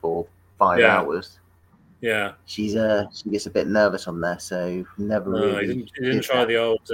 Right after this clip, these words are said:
Speaker 2: uh, you didn't try the old, uh, B A Baracus, uh, in the A team. Where he used, they used to drug his, uh, milk, didn't they, to, to get him on the, uh, to get him on the plane,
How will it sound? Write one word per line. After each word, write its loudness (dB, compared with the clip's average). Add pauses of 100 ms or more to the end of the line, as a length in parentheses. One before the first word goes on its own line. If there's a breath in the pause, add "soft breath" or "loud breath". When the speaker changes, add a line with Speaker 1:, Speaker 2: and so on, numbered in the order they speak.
(120)
Speaker 2:
uh, 0
you -6
didn't -8
try -2
the 0
old, -4
uh, -2
B 4
A -2
Baracus, -6
uh, -4
in -10
the -8
A -2
team. -10
Where -14
he -8
used, -10
they -6
used -10
to -10
drug -4
his, -8
uh, -4
milk, -8
didn't -16
they, -14
to, -10
to -18
get -6
him -14
on -16
the, -8
uh, -12
to -14
get -6
him -12
on -18
the -20
plane, -12